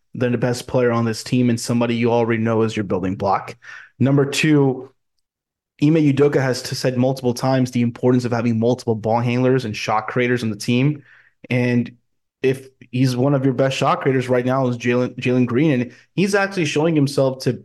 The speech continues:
be a good passer as well. I've seen some good skip passes. I've seen some good kind of processing. In the beginning of the season, obviously processing, you know, was there, but the execution was not. He was missing around the rim.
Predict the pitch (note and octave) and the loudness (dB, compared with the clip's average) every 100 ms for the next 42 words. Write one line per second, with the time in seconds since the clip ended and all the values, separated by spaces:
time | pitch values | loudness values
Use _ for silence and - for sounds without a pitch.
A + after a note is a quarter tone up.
0 | _ B2+ C#3+ A#2+ - - B2+ B2 B2 A2+ | _ 0 0 0 -8 -10 -2 -2 0 -2
1 | C#3 - A2+ A2 B2 A2 - C#3 B2+ B2 | -2 -4 -4 -2 0 -2 -2 0 0 -2
2 | - _ _ - B2+ B2+ - D3+ D3 C3 | -14 _ _ -4 -2 -2 -2 -4 -2 0
3 | C3 - B2 A#2 - C3 B2+ B2 B2+ B2+ | 0 0 -2 -2 0 -2 0 -2 0 0
4 | B2 - _ - C3+ C3 - - B2+ C3+ | 0 -8 _ -8 -4 -4 -6 -2 0 0
5 | D3+ D3+ D3+ F3 - - C#3+ C#3 - C3+ | -2 -2 0 0 -2 0 2 2 0 -2
6 | C#3+ F3+ D3+ F3 D3+ D#3+ D#3 - _ - | 2 2 0 -2 -2 -2 -4 -12 _ -2
7 | D3 E3 E3 D#3+ C#3 C#3+ D3 D3+ C#3+ D3+ | 2 2 4 2 2 0 0 0 0 2
8 | C#3+ C#3+ - _ B2+ C#3 C#3+ E3 F#3 C#3 | 2 -2 -10 _ 0 0 2 2 2 4
9 | D#3+ D#3+ D#3 C#3+ C3 C3 C3+ C#3 - C#3+ | 6 6 4 0 0 2 0 -2 -4 -4
10 | C#3 A#2 A2+ A#2+ G#2 D#2 A2+ A2+ B2 B2+ | 0 -2 -2 -4 -6 -4 -2 2 2 2
11 | C3+ A#2+ A2+ A2+ C#3+ D#3+ D#3 D3+ | 0 0 0 2 2 4 2 -2